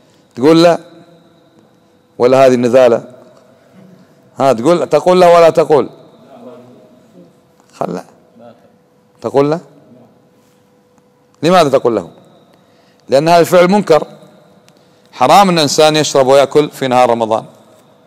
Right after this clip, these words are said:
والصوم واجب عليه، فتذكره، تقول لا، آه، صيام اليوم، أو ترى أذن، أو ترى أنت صائم اليوم، واضح؟ أو تقول عسى ما أشر، مريض،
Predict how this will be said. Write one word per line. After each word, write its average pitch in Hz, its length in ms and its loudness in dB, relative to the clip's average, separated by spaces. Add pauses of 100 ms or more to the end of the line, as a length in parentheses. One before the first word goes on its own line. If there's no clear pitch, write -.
(400)
والصوم 139 360 -2
واجب 127 300 0
عليه، 110 240 -2 (880)
فتذكره، 139 800 0 (460)
تقول 123 260 -8
لا، 165 360 0
آه، 135 240 -4
صيام 147 380 0
اليوم، 131 300 -4 (920)
أو 113 80 -2
ترى 120 180 -2
أذن، 131 420 -2 (1160)
أو 113 100 -2
ترى 131 160 0
أنت 117 120 -6
صائم 147 340 -2
اليوم، 139 340 0 (1000)
واضح؟ 120 360 0
أو 104 140 -8
تقول 117 140 -2
عسى 151 220 -2
ما 170 140 0
أشر، 139 200 -2
مريض، 143 360 0